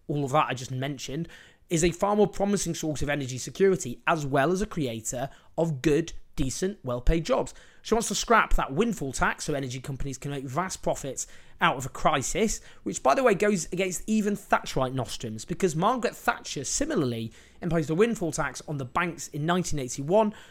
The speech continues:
on the basis that they'd enjoy, they'd enjoyed bunker profits, not because of their own doing, because of interest rate hikes. She wants to diverge properly from the E U. What is she talking about here? We already have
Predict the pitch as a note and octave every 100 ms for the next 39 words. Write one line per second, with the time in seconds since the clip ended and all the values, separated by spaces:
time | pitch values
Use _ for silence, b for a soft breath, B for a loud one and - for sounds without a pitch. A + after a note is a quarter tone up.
0 | B - D#3 D#3 E3 - D#3+ D#3+ C#3+ D3
1 | C3+ B2+ D#3 C#3+ C3 b b b C#3+ C#3+
2 | D3+ D#3+ C#3 - C4 F3 - C3 - D#3
3 | - E3+ G#3 G3 E3 C#3+ D3+ D#3 C3+ A#2+
4 | G3 D3 C3 - B B D#3+ D#3+ D#3+ D#3+
5 | F3+ E3 - E3 - C#3 C3 - - E3
6 | - - b b b - G#3+ C4 - F#3
7 | A#3+ A#3+ A#3 A3+ - - - E3+ E3+ D#3+
8 | F3 E3 F3+ A#2 - - F#3+ B3 D#4 D#4
9 | - D#4+ C4 E3+ C3+ A2+ A#2 A2 B B
10 | F#3+ B3 E4 D4+ - A3+ B3 B2 -